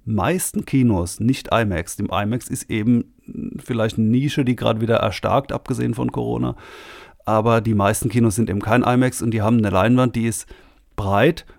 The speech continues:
und, äh, die Höhe ist immer konstant und dann wird eben das Bild kleiner bei diesen, äh, sechzehn zu neunigeren Formaten, wie diesem eins Komma acht fünf.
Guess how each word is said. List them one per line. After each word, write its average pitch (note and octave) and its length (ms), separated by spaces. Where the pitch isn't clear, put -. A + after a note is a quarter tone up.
und, B2+ 320
äh, A#2 240
die G#2+ 180
Höhe C3+ 220
ist - 160
immer B2+ 180
konstant C3 580
und B2 200
dann A2+ 140
wird B2 180
eben B2 180
das A2 140
Bild B2 420
kleiner A#2 500
bei G#2+ 280
diesen, A2 480
äh, A2 180
sechzehn A2 480
zu A#2 140
neunigeren G#2 640
Formaten, F#2 720
wie G2+ 100
diesem G2 300
eins G2 220
Komma G2 160
acht - 160
fünf. G2 260